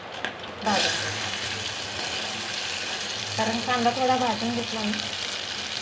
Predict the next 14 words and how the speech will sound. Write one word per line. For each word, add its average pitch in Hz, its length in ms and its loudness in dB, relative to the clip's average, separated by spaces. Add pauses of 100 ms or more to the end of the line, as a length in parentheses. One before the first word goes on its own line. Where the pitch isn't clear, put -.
(140)
की 226 60 -2
ते 254 220 6
असं 254 220 4
कच्चा - 720 4
असल्यावरती 254 640 8
जे 247 440 8 (120)
टेस्ट 254 260 6
लागते 247 320 4
ते. 226 220 -4 (1500)
थोडासा 277 680 10 (1040)
कांदा 220 240 4
याच्यामध्ये 208 760 2 (540)
भाजून 202 420 -2
घेऊ. - 120 -6